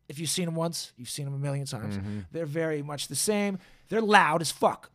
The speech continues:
Speaker 1: If, you know, dogs are having a horrible time, and I don't really like loud shit, but I was gonna ask you, like, as a, as a, as a vet, you
Speaker 2: Yeah.
Speaker 1: know, a combat vet
Speaker 2: Yeah.
Speaker 1: at that,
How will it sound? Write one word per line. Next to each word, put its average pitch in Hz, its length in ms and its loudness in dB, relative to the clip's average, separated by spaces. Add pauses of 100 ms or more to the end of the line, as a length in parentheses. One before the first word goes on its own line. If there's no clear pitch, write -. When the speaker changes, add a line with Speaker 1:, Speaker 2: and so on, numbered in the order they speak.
Speaker 1:
If, 196 200 -2
you 208 80 -4
know, 160 100 -4
dogs 175 420 -2
are 180 80 -4
having 175 260 -4
a 165 80 -8
horrible 160 340 -6
time, 165 360 -10
and 190 120 -4
I 233 120 6
don't 247 140 2
really 190 180 -2
like 170 220 -2
loud 165 240 -6
shit, 160 280 -6
but 170 120 -8
I 214 100 -4
was 262 120 -2
gonna 247 160 -10
ask 202 320 -12
you, 208 240 -8 (400)
like, 170 320 -10 (560)
as 160 200 -8
a, 160 100 -8 (200)
as 170 160 -6
a, 147 120 -8 (100)
as 143 160 -6
a 143 60 -2
vet, 170 380 4 (220)
you 123 120 -2
Speaker 2:
Yeah. 131 140 6
Speaker 1:
know, 190 60 6
a 170 40 6
combat 226 480 4
vet 147 200 -2
Speaker 2:
Yeah. 180 160 4
Speaker 1:
at 143 40 6
that, 190 240 8